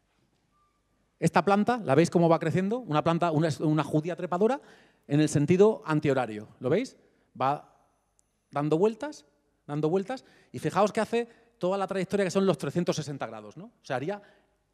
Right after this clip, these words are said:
eh, la vuelta completa. Fijaos lo que va a pasar. Ahora va a hacer una transición hacia irse hacia el palo. Fijaos ahora, de repente,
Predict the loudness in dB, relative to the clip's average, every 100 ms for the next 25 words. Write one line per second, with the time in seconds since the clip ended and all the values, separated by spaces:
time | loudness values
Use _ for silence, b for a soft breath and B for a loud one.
0 | -16 -10 -8 -4 -2 -2 -4 -6 -8 -10
1 | -14 -16 -20 _ _ _ _ _ -10 -6
2 | -6 -6 -8 -8 -8 -6 -8 -8 -16 _
3 | _ -4 -2 -2 -4 -6 -4 -2 -2 -2
4 | 2 2 2 -2 b _ -10 -6 -4 -2
5 | 0 0 -2 -6 -4 -4 -4 -6 -8 -6
6 | 0 2 2 0 b b b b b -8
7 | -4 -2 0 0 -4 -8